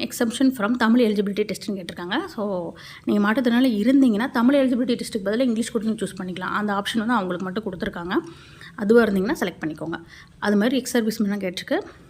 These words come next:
இருந்தீங்கன்னா செலக்ட் பண்ணுங்க. அதுக்கான சர்டிஃபிகேட் ப்ரொடியூஸ் பண்ண சொல்லுவாங்க. ஆம், இல்லைன்னு கொடுத்து நீங்க என்டர் பண்ணி நெக்ஸ்ட் பேஜுக்கு வாங்க. இப்போ நம்மளுக்கு எலிஜிபிலிட்டி கிரைட்டீரியா. So அதுல வந்து நம்ம already வந்து கவர்மெண்ட் ஜாப்ல இருக்கோமா அப்படின்னு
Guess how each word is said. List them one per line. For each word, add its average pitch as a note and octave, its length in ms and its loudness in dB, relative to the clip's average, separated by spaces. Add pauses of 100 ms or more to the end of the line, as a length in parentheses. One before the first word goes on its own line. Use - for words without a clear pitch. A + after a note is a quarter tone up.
(260)
இருந்தீங்கன்னா G#3 420 2
செலக்ட் F#3+ 200 -2
பண்ணுங்க. F#3+ 200 -2
அதுக்கான B3+ 240 -4
சர்டிஃபிகேட் A3 260 -2
ப்ரொடியூஸ் F3+ 200 -8
பண்ண F3+ 200 -8
சொல்லுவாங்க. F3 280 -8 (560)
ஆம், A#3 240 4
இல்லைன்னு G#3 280 0
கொடுத்து F#3+ 260 0 (120)
நீங்க G#3 180 0
என்டர் F3+ 180 -6
பண்ணி G#3 160 -6
நெக்ஸ்ட் - 240 -12
பேஜுக்கு F#3+ 300 -10
வாங்க. F#3+ 160 -6 (100)
இப்போ D4+ 220 0
நம்மளுக்கு G#3 280 0
எலிஜிபிலிட்டி G#3 460 -2
கிரைட்டீரியா. F3 460 -6 (540)
So - 120 -4
அதுல C#4+ 280 2
வந்து A3 180 2 (140)
நம்ம A3 280 -2
already B3 300 0
வந்து A#3 180 -2
கவர்மெண்ட் G#3 340 0
ஜாப்ல F#3+ 220 0
இருக்கோமா G3 340 -2
அப்படின்னு G3 240 -6